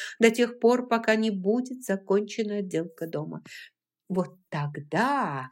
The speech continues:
она предстанет перед обществом хозяйкой самого большого особняка в Атланте, где будут устраивать самые великолепные приёмы.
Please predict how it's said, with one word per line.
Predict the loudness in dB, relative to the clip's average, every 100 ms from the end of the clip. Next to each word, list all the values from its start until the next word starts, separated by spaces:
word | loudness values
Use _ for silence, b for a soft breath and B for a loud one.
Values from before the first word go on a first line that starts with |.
| B B B
она | 2 4 4 4 0
предстанет | 2 0 0 -14 2 4 4 2 -4 -8 0
перед | 2 6
обществом | 6 4 0 -4 0 2 2 -2 B B
хозяйкой | 4 4 6 6 4 4 0 0
самого | -6 -16 -8 2 4 4 0 0 2
большого | 2 2 -4 0 4 4 2
особняка | -4 -4 -4 -2 2 4 4
в |
Атланте, | 2 4 6 6 4 2 2 B B 0
где | 2 6 6
будут | 6 2 2
устраивать | 0 -2 4 6 8 6 2 0 -12 -2 6
самые | 8 8 4 2 2 2
великолепные | -2 -6 -4 -4 -4 -6 -12 -12
приёмы. | -10 -8 -6 -8 -10